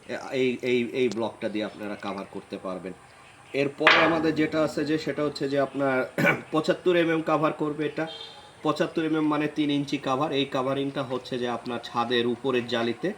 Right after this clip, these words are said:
এটা কভার করবে, সিঁড়ি বা অন্য যেখানে ডাবল জালি ব্যবহার করা হয়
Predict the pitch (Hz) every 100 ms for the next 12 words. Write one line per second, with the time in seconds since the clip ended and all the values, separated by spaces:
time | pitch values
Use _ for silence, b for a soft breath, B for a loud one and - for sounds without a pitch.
0 | B B - 135 135 131 123 127 123 135
1 | 139 165 135 131 131 120 113 110 117 127
2 | 120 113 131 131 127 127 143 143 143 135
3 | 139 139 139 135 165